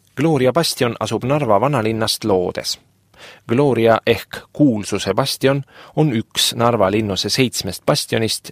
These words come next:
mis ehitati seitsmeteistkümnenda sajandi lõpul Rootsi sõjaväeinseneri Erik Thalbergi projekti alusel. Bastion kujutab endast kivimüüridega ümbritsetud muldkehaga kindlustust, mis kaitseb linna ja linnamüüre suurtükitule eest.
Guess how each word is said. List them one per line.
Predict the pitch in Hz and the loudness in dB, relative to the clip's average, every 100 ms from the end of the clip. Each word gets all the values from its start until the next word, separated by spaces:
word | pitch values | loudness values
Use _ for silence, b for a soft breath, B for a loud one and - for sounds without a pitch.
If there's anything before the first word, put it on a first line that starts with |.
| - | -4
mis | 139 - | -2 0
ehitati | 110 104 104 - 95 | -2 -2 -4 -4 -4
seitsmeteistkümnenda | 98 101 98 92 90 - 95 92 92 | -2 -4 -2 -2 -2 -6 -4 -2 -2
sajandi | 95 95 92 123 | -2 -4 -2 -2
lõpul | 151 113 104 - | 0 0 0 0
Rootsi | 113 104 - 90 | 0 0 -4 -4
sõjaväeinseneri | 131 139 107 107 101 107 104 98 101 98 - | 2 4 4 4 2 -2 -4 -2 -2 -2 -2
Erik | 131 104 92 - | -2 -2 -6 0
Thalbergi | 117 98 92 90 104 | 2 2 0 -8 -2
projekti | 110 110 - 120 | 0 0 0 2
alusel. | 98 87 - - - _ _ B B B | 2 0 -10 -14 -20 _ _ B B B
Bastion | - 151 - 143 | -4 0 2 0
kujutab | 131 131 117 113 | 2 2 2 0
endast | 117 110 110 - | 0 0 -2 -2
kivimüüridega | 143 117 110 113 101 95 98 104 | -4 -2 -2 0 -2 0 -2 -2
ümbritsetud | 104 95 - 92 98 123 | -2 -4 -6 -6 -4 -2
muldkehaga | 127 107 - 117 95 95 95 92 - | -2 -4 -4 -2 0 2 2 2 -2
kindlustust, | 151 113 101 - 95 - b b | -4 -4 -4 -4 -6 -10 b b
mis | - - | -6 0
kaitseb | 107 107 - 120 104 | 2 2 0 -4 -2
linna | 123 123 110 107 | 0 0 0 2
ja | 101 104 | 4 2
linnamüüre | 110 95 95 101 95 90 | 0 -2 0 0 -2 -2
suurtükitule | - 113 95 - - 98 95 95 92 | -2 -2 -2 -6 -8 -4 0 0 -2
eest. | 82 - - | -6 -12 -16